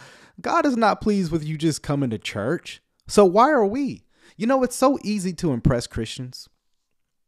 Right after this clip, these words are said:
All someone has to do is say something halfway positive about Christ, and we ready to put them on the elder team next week. Say something halfway decent about God, God bless you, and we'll put them in worship next week.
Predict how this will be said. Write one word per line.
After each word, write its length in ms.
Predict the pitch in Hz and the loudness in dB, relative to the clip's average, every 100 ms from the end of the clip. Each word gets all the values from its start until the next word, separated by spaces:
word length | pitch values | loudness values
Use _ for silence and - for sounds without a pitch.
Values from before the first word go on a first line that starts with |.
| _ _ _ _ _ _ _ _ _ - | _ _ _ _ _ _ _ _ _ 2
All 300 | 165 190 196 | 4 6 4
someone 360 | - 180 175 | 0 0 -2
has 280 | 151 147 156 | -2 -2 -4
to 100 | 143 | -6
do 220 | 131 139 | -4 -4
is 100 | 113 | -6
say 200 | - 147 | -6 -6
something 380 | 156 147 143 120 | -4 -8 -8 -10
halfway 680 | - - 190 170 156 131 123 | -12 -2 2 2 0 -2 -2
positive 360 | - 120 113 | -2 -4 -4
about 240 | 110 117 107 | -6 -8 -4
Christ, 380 | 147 123 107 - - 127 | -4 -4 -6 -16 -16 -8
and 120 | 139 | -4
we 100 | 160 | 2
ready 220 | 160 165 | 4 4
to 100 | 139 | 6
put 180 | 143 165 | 6 6
them 140 | 147 | 2
on 100 | 147 | 0
the 120 | 131 | -2
elder 260 | 143 151 127 | 0 0 0
team 260 | - 117 120 | -4 -6 -4
next 220 | 131 - | -6 -4
week. 300 | 139 110 - _ _ _ _ _ _ _ _ _ _ _ _ _ _ _ _ _ _ _ _ | -4 -4 -10 _ _ _ _ _ _ _ _ _ _ _ _ _ _ _ _ _ _ _ _
Say 340 | - 220 185 - - | 0 2 2 -4 -16
something 460 | - 220 214 190 180 | -2 0 0 -4 -8
halfway 1080 | 165 214 262 262 247 - 180 190 196 202 - _ 107 | -6 -2 0 2 0 -2 0 2 2 -2 -10 _ -8
decent 500 | 202 233 - 143 131 | -2 -2 0 -2 -2
about 340 | 143 151 123 | 0 0 0
God, 460 | 113 160 139 120 113 | 0 0 0 -2 0
God 240 | 165 175 | 2 2
bless 300 | 180 202 - | 2 0 0
you, 160 | 147 147 | -8 -10
and 140 | 139 | -8
we'll 140 | 160 190 | -2 2
put 180 | 185 180 | 4 2
them 120 | 175 | -2
in 120 | 175 | 0
worship 380 | 190 202 143 - | 0 -2 -6 -6
next 260 | 147 147 | -6 -4
week. 280 | 151 127 - | -6 -6 -8